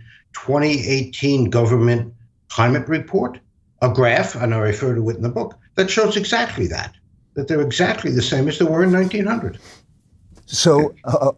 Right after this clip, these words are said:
Speaker 2: so when we hear that, "Oh, this is the hottest year ever, this is, this year was the hottest year," that's n-, that's not true.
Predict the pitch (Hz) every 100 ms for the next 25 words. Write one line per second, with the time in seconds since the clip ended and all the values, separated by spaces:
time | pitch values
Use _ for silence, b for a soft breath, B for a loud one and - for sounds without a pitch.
0 | _ 127 - 160 151 151 143 160 165 131
1 | 123 139 139 131 113 104 120 131 135 -
2 | B B 143 143 135 127 127 135 131 131
3 | - 120 92 - - 123 123 113 104 120
4 | 113 135 123 131 127 147 147 - 123 131
5 | 110 - 104